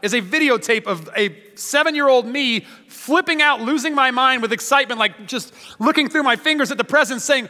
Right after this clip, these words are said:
"Hurry up, wrap this thing up, Papa. Wrap it up." Am I the only one? <laughs> Again, whatever,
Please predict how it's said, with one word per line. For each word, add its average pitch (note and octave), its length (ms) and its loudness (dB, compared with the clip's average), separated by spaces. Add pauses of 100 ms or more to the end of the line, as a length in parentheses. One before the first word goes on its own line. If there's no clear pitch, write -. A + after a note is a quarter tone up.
"Hurry D#4+ 380 2
up, - 300 2
wrap E4 260 2
this E4 180 -2
thing D#4 300 0
up, F#4+ 300 4
Papa. G3 340 0 (1300)
Wrap D#4 260 2
it F4+ 100 4
up." F4+ 220 6 (2750)
Am D#3+ 80 -4
I F#3+ 40 0
the G3+ 80 -4
only B3 140 -4
one? D#4 280 0 (1160)
<laughs> - 1500 -20
Again, G3+ 300 -2
whatever, A3 320 2